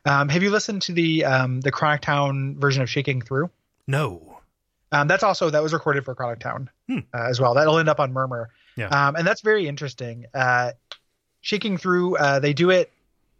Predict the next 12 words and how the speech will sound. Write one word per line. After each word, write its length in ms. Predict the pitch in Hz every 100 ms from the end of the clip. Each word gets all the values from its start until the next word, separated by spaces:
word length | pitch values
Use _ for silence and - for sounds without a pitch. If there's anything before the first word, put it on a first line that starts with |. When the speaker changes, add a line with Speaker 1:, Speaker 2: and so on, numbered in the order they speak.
| _ -
Speaker 1:
the 140 | 147
chorus, 640 | 131 160 160 185 - - - _
uh, 380 | 135 127 127 127 - - _ _
is 220 | 156 139
three 280 | - 143 151
descending 420 | 156 160 165 165
notes 220 | 156 156 -
kind 220 | 160 147
of 80 | 139
rather 280 | 135 135 135
than 200 | 131 123
two. 280 | - 147